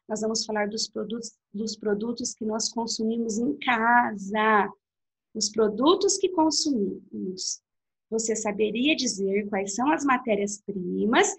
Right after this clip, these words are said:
utilizadas na fabricação dos produtos que você come? Vamos fazer uma atividade para descobrir. Cada aluno deve pensar em um produto que utiliza diariamente.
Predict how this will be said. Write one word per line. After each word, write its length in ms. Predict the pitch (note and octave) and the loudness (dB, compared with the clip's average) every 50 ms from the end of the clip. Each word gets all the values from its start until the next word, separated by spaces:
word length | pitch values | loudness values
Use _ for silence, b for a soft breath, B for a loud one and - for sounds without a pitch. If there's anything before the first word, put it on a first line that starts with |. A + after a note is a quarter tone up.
| B B B _ - | B B B _ -6
utilizadas 880 | A#3+ A#3 - B3+ A#3 A3+ A3 F#3+ G3 G3 F3+ F#3 G3+ G#3+ C4+ C#4 C4 | -2 0 0 0 0 0 0 0 0 0 2 2 4 4 4 2 4
na 100 | B3 A#3 | 2 0
fabricação 640 | A#3 A3+ G#3+ G3+ G#3+ G#3 G#3+ G#3 G#3 G#3+ B3 C#4 C#4 | 0 0 -2 -2 -2 -2 -2 -4 -2 -2 -2 -2 0
dos 180 | B3 C4+ C4 | -2 -2 -2
produtos 440 | - - A3 G#3+ G#3+ C4+ D4 - - | -2 0 0 2 2 2 0 0 -2
que 80 | - A#3 | -4 -4
você 260 | G3+ A3+ A3 - G3+ G#3+ | -4 -4 -4 -6 -8 -2
come? 520 | - G#3+ G#3+ B3+ F4 G#4+ G4 D#4+ - - - - _ _ _ _ _ _ _ _ _ _ _ _ _ _ _ _ - | 2 6 6 8 8 8 6 6 4 2 -4 -12 _ _ _ _ _ _ _ _ _ _ _ _ _ _ _ _ -8
Vamos 480 | F#3 G3 A#3 A#3+ C4+ C#4+ F4+ F4 - | -2 0 2 2 4 4 4 2 2
fazer 340 | - C4 A#3+ G#3+ A#3 A3+ A#3 | 2 0 0 0 0 -2 -2
uma 120 | A#3 A3+ A3 | -2 -2 0
atividade 720 | A3 G3 - G3+ G#3 G#3 G#3 G#3 F#3+ G3+ G#3+ A3 - - | 2 0 0 0 -4 -8 -6 -4 -2 -2 0 -2 -2 -2
para 200 | A#3+ A#3 A#3 A3+ | -2 -2 -2 -2
descobrir. 760 | G3+ A#3 C#4+ C#4 - - E4+ E4+ - G#3 G3 F#3+ F3+ F3 - - b b b b b b _ _ _ _ _ - | 0 0 0 0 0 -2 -2 -4 -2 -2 -2 -2 -2 -2 -6 -10 b b b b b b _ _ _ _ _ -2
Cada 380 | - C#4 C#4+ D#4+ - - A#3 | 2 2 2 4 4 2 2
aluno 320 | A#3+ A#3 A3 A3 A#3 B3+ B3 | 2 2 2 0 0 0 0
deve 240 | A3 A3+ G#3+ A3+ | -2 -2 -2 -4
pensar 540 | A3 - A3 G#3 G3+ G#3 G#3 G#3+ A3+ A#3 A#3 | -4 -4 -2 -2 -2 0 0 0 2 2 2
em 160 | A#3 A#3 A3+ | 0 0 -4
um 80 | A3+ A3 | -4 -6
produto 520 | A3 G3+ G3+ G3 F#3 A3+ C4+ C#4 C4+ - | -4 -4 -4 -4 -4 -4 -6 -6 -6 -8
que 140 | - - - | -8 -6 -6
utiliza 540 | B3 A#3+ A#3+ - B3 A#3+ B3 C4 A3+ B3 A3+ | -4 -2 -2 0 0 0 0 0 0 0 0
diariamente. 1080 | G3+ G3+ - D4+ E4 E4+ E4 E4 E4+ F4+ D#4+ C4 F#3+ F3+ - - - - - - - | 2 2 4 4 4 4 4 4 4 4 4 4 2 0 -4 -4 -4 -4 -4 -4 -4